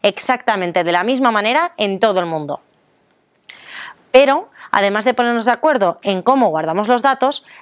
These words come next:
tenemos que ponernos de acuerdo en cómo vamos a hacer cosas con ellos. Ese modelo común de ejecución de acciones sobre los datos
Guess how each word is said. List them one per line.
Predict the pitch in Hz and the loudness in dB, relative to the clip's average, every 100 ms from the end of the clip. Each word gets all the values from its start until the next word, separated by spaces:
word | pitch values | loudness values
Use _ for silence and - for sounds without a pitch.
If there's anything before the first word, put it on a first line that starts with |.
| _ | _
tenemos | 247 302 311 - | 2 2 0 -2
que | 226 | -2
ponernos | 214 240 262 226 | -2 -2 -2 -2
de | |
acuerdo | 202 208 214 269 285 - - _ | 0 0 2 0 -2 -20 -20 _
en | 220 214 | -2 -2
cómo | 208 339 349 | 0 2 4
vamos | 285 233 226 | 2 0 -2
a | |
hacer | 226 220 | -2 -2
cosas | 202 190 185 | -2 -4 -4
con | - 156 | -4 -4
ellos. | 147 127 - - - _ _ _ - - - - | -8 -10 -10 -12 -20 _ _ _ -20 -20 -20 0
Ese | 262 277 339 | 2 2 2
modelo | 311 277 269 247 | 4 2 0 0
común | 233 240 226 | 0 2 0
de | |
ejecución | 190 196 190 180 233 226 | -2 -4 -4 -2 0 0
de | |
acciones | 196 - 214 185 | -2 -2 -2 -2
sobre | - 170 | -2 -2
los | 165 233 | -2 0
datos | 247 233 240 | 0 0 -4